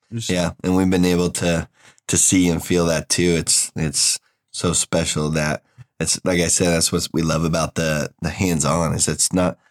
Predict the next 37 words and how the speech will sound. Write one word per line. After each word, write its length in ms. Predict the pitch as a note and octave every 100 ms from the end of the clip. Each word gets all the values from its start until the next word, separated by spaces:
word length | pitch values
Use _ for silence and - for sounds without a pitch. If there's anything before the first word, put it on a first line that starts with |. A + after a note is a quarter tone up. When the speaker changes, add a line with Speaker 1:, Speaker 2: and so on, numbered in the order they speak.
| _ -
Speaker 2:
always 340 | E2 F2 E2+
the 60 | E2
monetary. 760 | D#2 D#2+ E2 - - C2+ C#2+ A1+
Like, 420 | D2+ D2+ - - -
uh, 340 | D#2 D2 E2 - _ _ -
I 180 | E2+ D#2+
kinda 300 | - F2 D#2
always 240 | D#2+ D#2+
say 200 | - D#2+
that 240 | D#2 C#2+ -
money 540 | E2 E2 E2 D#2+ F2 A2
comes 240 | - D#2+
and 120 | D#2+ D#2
goes, 280 | D#2 D#2+
but 240 | - D2 -
memories 540 | D#2 E2+ E2 D#2+ D#2
last 260 | A#1+ - -
forever. 440 | - - B1+ - -
Like, 280 | D#2 D#2+ F#2
it's 180 | -
the 220 | - D#2 - - - _
same 280 | - F#2 F2
saying 420 | - E2 E2 D#2+
as, 200 | D2 -
like, 360 | D#2 D2 - - _ _ _ -
yeah, 180 | E2+
everyone's 480 | D#2 E2+ E2+ E2+ E2+
gonna 180 | - E2+
remember 320 | E2 E2 D#2+
how 120 | D2
you 140 | D#2+ D#2+
made 180 | D2 D#2
them 140 | D#2
feel. 420 | - C#2+ C#2 D2+
Like, 180 | C#2+ D#2
not, 260 | D2+ D#2 - _ _ _ -
um, 360 | D2 D2+ -